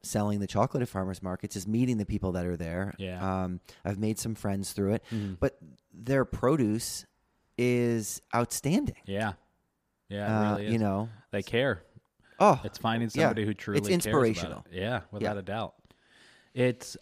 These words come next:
Speaker 2: I, I, um, I think kind of the key to all of the, you know, like you talking about, um, you know, maybe they convince their kids, you know, the kids and, you know, who their parents of these farms,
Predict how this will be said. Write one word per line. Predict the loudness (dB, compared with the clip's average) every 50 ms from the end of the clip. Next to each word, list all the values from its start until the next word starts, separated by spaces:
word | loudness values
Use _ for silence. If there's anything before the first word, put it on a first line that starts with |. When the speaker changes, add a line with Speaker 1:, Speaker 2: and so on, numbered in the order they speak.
| _ 0
Speaker 2:
I, | 2 2 2 0 -4 -2
I, | 0 2 2 0 -2 -6 -14 -16 _
um, | -4 -2 0 0 0 0 0 -2 -2 -4 -6 -8 -12 _ _ _ _ _ _ _ _ _ -20 -20 _ _ _ _ _ _ _ _ _ _ _ _ _ _ _ _ _ _ _ _ _ _ _ _ _ _ -20 _ _ _ _ _ _ _ _ _ _ _ _ _ _ _ _ _ _ _ _ _ -6
I | -6 -6
think | -2 0 0 0 0 -4 -4
kind | -4 -2 0 0
of | -2 -2 -4
the | -4 -2 -2 0 0 0 0 0 0 0 0 0 0 0 -2 -2 -4 -4 -8 -10 _ _ _ -14
key | -6 -2 0 0 0 0
to | -2 -4
all | -2 0 0 0 -2
of | -4 -4
the, | -6 -8 -4 0
you | 2 2
know, | 4 4
like | 2 0 0 0 -2
you | -2 0
talking | 0 0 0 0 -2 -4
about, | -4 -2 0 0 0 -2 -4 -6 -16 -20 -20 -20 -20 _ _ -2
um, | 0 2 4 4 4 2 2 0 -2 -4 -6 _
you | -2 0
know, | 0
maybe | 2 2 2 2
they | 0 -2
convince | -2 -4 -4 -4 -4 -4 -4 -6 -6
their | -6 -4 -4 -6
kids, | -4 -4 -2 -2 -2 -2 -6 -10 -8 -4
you | -2 0
know, | 0 0
the | -2 -4 -4
kids | -2 -2 -2 -2 -2 -4 -6
and, | -6 -4 -4 -6 -6 -6 -4
you | -4 -2
know, | -2 -2
who | -2 -2 -2 -2
their | -4 -6 -6
parents | -6 -6 -6 -4 -4 -4 -4 -6 -6 -8
of | -8 -8 -8 -10
these | -8 -8 -8 -8
farms, | -8 -6 -6 -4 -4 -4 -6 -8 -10 -12 -14